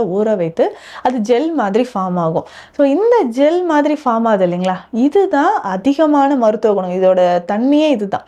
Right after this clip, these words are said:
அப்போ பேசிக்கா ஒரு சிலருக்கு ரொம்ப ஹீட் ஆகும்பொழுது த்ரோட், அ, ரொம்ப ட்ரையா இருக்கும், அதிகமா ட்ரைனஸ் இருக்கிறது, வயி-, ஸ்டொ-, ஸ்டொமக் பகுதியில வந்து பார்த்தோம்னா ஒரு அல்சர் ஃபார்மேஷன் இருக்கும். So, அல்சரேட்டிவ் colitis அப்படின்னு சொல்ற விஷயம்.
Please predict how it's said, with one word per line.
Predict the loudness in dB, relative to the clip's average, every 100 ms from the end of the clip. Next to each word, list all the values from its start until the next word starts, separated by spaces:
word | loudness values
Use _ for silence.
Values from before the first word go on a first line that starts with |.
| -18 -20 -20 -6
அப்போ | -4 -2 0
பேசிக்கா | 0 2 0 -2 0 0 2
ஒரு | 2 2
சிலருக்கு | 0 0 0 2
ரொம்ப | 0 0 -2 0 -2
ஹீட் | -2 -2 0 2 2
ஆகும்பொழுது | 0 -2 -4 -4 -2 0 -2 -4 -20 -20 -4 2
த்ரோட், | 4 2 0
அ, | 0 2 2 2
ரொம்ப | 0 0 0
ட்ரையா | 0 0 2 4
இருக்கும், | 2 -2 -10 -14 -20 -14 -2
அதிகமா | 0 2 0 0 0 2 2
ட்ரைனஸ் | 0 0 0 0 0
இருக்கிறது, | -2 -2 0 2 2
வயி-, | 2 0 0 -4 -2
ஸ்டொ-, | 0 0
ஸ்டொமக் | 0 2 0 0
பகுதியில | -2 -2 -2 0
வந்து | 0 -4
பார்த்தோம்னா | -2 -2 -2 -4 0 0
ஒரு | 0 0
அல்சர் | -4 -2 -2 -2
ஃபார்மேஷன் | -4 -2 -4 -4 -6
இருக்கும். | -6 -8 -12 -16 -20
So, | -4 0
அல்சரேட்டிவ் | 0 0 0 0 0 -2
colitis | 0 0 0 -2 -2
அப்படின்னு | -4 -4 -4 -4
சொல்ற | -2 -4
விஷயம். | -4 -6 -4